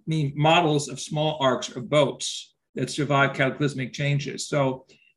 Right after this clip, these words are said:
in terms of places throughout the world, we would say with our indigenous brothers and sisters, there are twelve,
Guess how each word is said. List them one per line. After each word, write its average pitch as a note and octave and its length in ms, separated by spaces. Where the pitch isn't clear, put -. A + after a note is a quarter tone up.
in C#3+ 120
terms F#3 540
of C3+ 300
places F3+ 420
throughout C#3+ 300
the C#3+ 80
world, C#3 300
we C#3 80
would C3 200
say - 400
with C3+ 240
our C3+ 120
indigenous C3+ 520
brothers C3 380
and C3+ 100
sisters, E3 500
there C#3 140
are C3+ 60
twelve, C#3+ 500